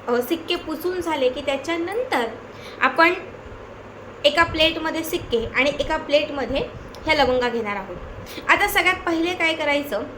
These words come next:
तर आपल्या उजव्या हातामध्ये हा सिक्का ठेवायचा. आपल्या उजव्या हातात सिक्का ठेवायचा आणि त्याच्यावरती लवंग ठेवायची. जी लवंग आपण घेतलेली आहे त्या लवंगाला हळद लावायची, कुंकू नाही, फक्त हळद.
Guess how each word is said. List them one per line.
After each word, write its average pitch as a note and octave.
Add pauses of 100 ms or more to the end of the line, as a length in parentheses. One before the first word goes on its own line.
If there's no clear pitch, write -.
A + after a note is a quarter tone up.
(180)
तर B3 (960)
आपल्या C4+
उजव्या C4+
हातामध्ये D4
हा C4+
सिक्का C4+
ठेवायचा. G#3+ (720)
आपल्या B3+
उजव्या C4+
हातात C#4 (140)
सिक्का D4
ठेवायचा A#3+ (200)
आणि A#3
त्याच्यावरती B3+
लवंग A3
ठेवायची. E3+ (580)
जी E4
लवंग E4
आपण E4+
घेतलेली D4 (100)
आहे C4+ (400)
त्या D#4
लवंगाला D4 (140)
हळद B3
लावायची, F#3+
कुंकू D4
नाही, B3
फक्त -
हळद. D#4+